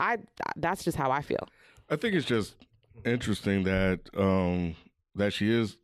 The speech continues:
Speaker 2: talking about rape and she's also <laughs> weaponizing transgender people, you know, and she's putting that out there, um, for public consumption and, and with her voice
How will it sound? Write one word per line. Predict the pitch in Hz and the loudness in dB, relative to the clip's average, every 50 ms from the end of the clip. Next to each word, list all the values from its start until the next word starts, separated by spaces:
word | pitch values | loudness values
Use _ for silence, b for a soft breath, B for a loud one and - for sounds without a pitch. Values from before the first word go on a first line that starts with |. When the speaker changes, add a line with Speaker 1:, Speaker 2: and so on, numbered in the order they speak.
| - | -8
Speaker 2:
talking | - - 92 92 90 92 | -2 0 0 0 0 0
about | 90 87 87 85 85 85 - - _ _ _ - _ _ _ _ _ _ _ _ _ _ - | 0 0 0 0 0 -2 -6 -14 _ _ _ -20 _ _ _ _ _ _ _ _ _ _ -14
rape | 82 87 85 98 101 92 90 92 - - - - b b b b b b b b b b b b | -10 -4 -2 0 0 0 0 -2 -4 -6 -10 -20 b b b b b b b b b b b b
and | - 98 92 | -4 -4 -2
she's | - - 101 92 | 0 -2 0 2
also | 104 104 104 - - 98 92 92 90 85 - _ _ | 2 2 0 0 2 2 2 2 2 0 -4 _ _
<laughs> | - - | -16 -8
weaponizing | 80 90 98 98 - 104 95 78 82 98 107 95 85 95 90 82 - | -2 0 0 0 0 0 -2 0 0 0 0 0 0 -2 -2 -4 -6
transgender | - - 101 90 85 82 - - 101 95 90 82 73 | -6 -2 -2 0 0 -2 -2 -2 -2 -2 -2 -2 -4
people, | - 82 76 - - - 85 - _ b b b b b b b b b b b b b b b b b b b b _ _ - | -6 -8 -8 -8 -10 -12 -14 -14 _ b b b b b b b b b b b b b b b b b b b b _ _ -4
you | 113 113 | -2 0
know, | 101 98 92 87 87 87 85 82 - _ _ _ _ - - - _ _ _ _ - | 2 2 4 4 2 2 0 -2 -6 _ _ _ _ -20 -20 -20 _ _ _ _ -4
and | - 101 98 98 95 92 87 - | -2 0 2 2 0 0 -2 -4
she's | - 110 98 90 | -2 -2 -2 -4
putting | - - - 123 117 107 104 101 95 | -4 -4 -2 -2 0 2 2 2 2
that | 92 87 82 - _ _ _ - | 2 0 -2 -4 _ _ _ -2
out | 98 107 101 85 - | -2 -2 -2 -2 -4
there, | - 78 73 80 82 - b b b b b b b b b b b b b b b b b - | -6 -4 -4 -4 -6 -8 b b b b b b b b b b b b b b b b b 0
um, | 95 92 92 90 87 82 | 2 2 2 2 0 -2
for | - 95 90 85 85 | -2 0 0 0 0
public | 82 - 104 98 90 92 80 | 0 0 -2 0 0 -2 -2
consumption | - 85 82 - 92 90 85 - - - 78 82 80 - _ _ - _ | -4 -8 -6 -4 -4 -4 -4 -4 -8 -12 -12 -14 -14 -18 _ _ -20 _
and, | - - 90 85 85 85 - - | -6 -4 -4 -4 -4 -6 -6 -6
and | 87 85 85 87 85 | -4 -4 -4 -4 -2
with | 87 92 92 85 - _ - _ _ _ - | 0 0 0 0 -2 _ -20 _ _ _ -6
her | - 104 107 98 | -2 0 0 0
voice | 82 104 110 101 90 82 87 87 - - | 2 2 2 4 2 2 0 -2 -6 -12